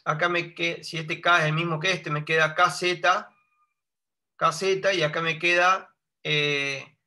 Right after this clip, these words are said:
esto me queda, eh, coseno de cero. Si son iguales, coseno de cero me queda uno, y acá me queda cero. Entonces me queda, eh, me queda dos veces la amplitud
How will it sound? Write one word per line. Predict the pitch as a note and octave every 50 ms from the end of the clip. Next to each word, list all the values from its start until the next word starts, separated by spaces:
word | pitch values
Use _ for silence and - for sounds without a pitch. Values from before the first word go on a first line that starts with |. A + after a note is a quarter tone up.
| _ _ _ _ _ _ _ _ _ _ _ _ _ _ _ _ -
esto | E3 D#3+ D#3 D3+
me | D3+ D#3 D3+ D#3
queda, | E3 E3 E3 E3 E3 E3+ E3+ E3+ E3 D#3 - -
eh, | D3+ D#3 D3 C#3+ C#3+ C#3+ C#3 C3+ C3+ C3+ C3+ C3+ C3 C3+ - _
coseno | - D3+ C#3+ - - F3 E3+ D#3
de | D3+ D#3
cero. | D#3 - G3+ G3 F#3 F3+ F#3 G#3+ - - _ _ _ _ _ _ _ _ _ _ _ _ _ _
Si | - D#3
son | B2+ E3 D#3+ D#3
iguales, | D#3 D#3 F3 F3+ F3 D#3
coseno | D3+ D#3 D3 D#3 E3+ D#3+ D#3
de | D3+
cero | D3+ - F3 E3+ D#3+
me | D3+ D3
queda | D3+ D#3 E3 E3+
uno, | F#3+ G3+ G#3 G#3 G#3 A3+ C4+ - - - _ _ _ _ _ _ _ _ _
y | - D#3+ D3+ D3 C#3+ D3 D3 D3
acá | D3 D3+ E3 E3
me | E3 D#3+ D3+
queda | D#3+ D#3 D3+
cero. | D3+ - G3 F#3 E3 C#3 B2+ -
Entonces | D#3 - D#3+ D#3 D#3+
me | D#3 D3+
queda, | D#3 E3 E3 D#3+ D#3+ D#3 D3+ D#3 - _ _ _ _ _ _ _ _ _ _ -
eh, | D#3 D3 C#3 C#3 C#3+ C#3 C3+ C3+ C3 C3 C3 C3 B2+ - - _ _ _ _ _ _ _ _
me | E3 D#3 D#3
queda | D#3+ D3+ D3 D3
dos | D#3+ F3+ F#3+ F3+ E3+
veces | F#3 F#3+ F#3+ F#3+ F#3 E3
la | D#3+
amplitud | D#3 D#3 D#3 D#3+ E3 D#3+ D#3+ F#3+ F#3+ G3 G3 G3